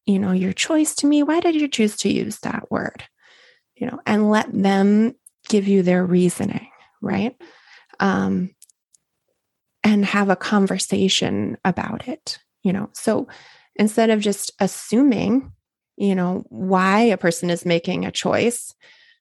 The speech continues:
um, you let them give their reasoning and then you say, "Oh, I can see where you're coming from," right? And if they need to be, you know, redirected or given some constructive criticism, that's the time to kind of have that conversation.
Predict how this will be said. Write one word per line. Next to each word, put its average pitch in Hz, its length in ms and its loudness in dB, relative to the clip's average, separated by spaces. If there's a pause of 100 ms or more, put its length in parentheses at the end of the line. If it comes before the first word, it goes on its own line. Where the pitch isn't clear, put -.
(120)
um, - 400 -2
you 208 160 0
let 208 220 0
them 196 160 4
give 180 240 0 (160)
their 185 200 2
reasoning 175 640 0
and 196 180 -2
then 190 140 -2
you 190 100 0
say, 202 360 -6
"Oh, - 220 -8
I 254 80 -2
can - 200 -2
see 254 180 0
where 254 140 2
you're 202 140 2
coming 196 440 2
from," 311 420 0
right? 247 300 0
And 233 160 2
if 214 120 -2
they 220 160 -2
need 214 260 0
to 226 120 -2
be, 214 300 -2 (380)
you 349 100 -2
know, 349 160 4
redirected 214 840 0
or 247 80 0
given 208 400 0
some 196 360 2
constructive 202 640 0
criticism, 220 720 -2 (520)
that's 247 200 0
the 240 60 2
time 208 280 2
to 208 80 0
kind 190 260 0
of 185 80 0
have 185 220 -2
that 185 240 -2
conversation. 190 1080 -2